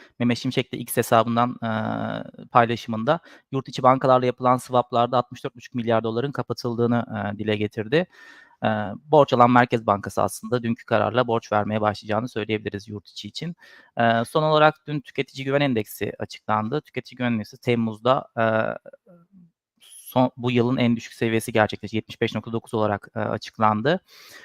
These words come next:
Varlık sınıflarına bakalım. Karar sonrasında uzun vadeli tarafta faizlerin yüzde bire yakın geri geldiğini gördük. Yine geçtiğimiz hafta otuz üç üzerine çıkan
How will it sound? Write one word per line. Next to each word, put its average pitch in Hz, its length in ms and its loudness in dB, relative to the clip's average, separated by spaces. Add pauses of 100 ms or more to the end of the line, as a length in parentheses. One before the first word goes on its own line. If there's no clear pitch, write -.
(160)
Varlık 135 280 8
sınıflarına 117 440 0
bakalım. 131 420 -4 (100)
Karar 139 260 6
sonrasında 143 400 -4
uzun 139 200 -2
vadeli 131 260 2
tarafta 127 320 0
faizlerin 120 440 2
yüzde 120 280 -4
bire 123 120 0
yakın 131 400 -2
geri 120 180 0
geldiğini 110 440 2
gördük. 117 460 -10 (400)
Yine 127 320 0
geçtiğimiz 120 420 -4
hafta 123 260 -2
otuz - 200 -12
üç 120 120 -20
üzerine 120 280 -2
çıkan 120 340 -2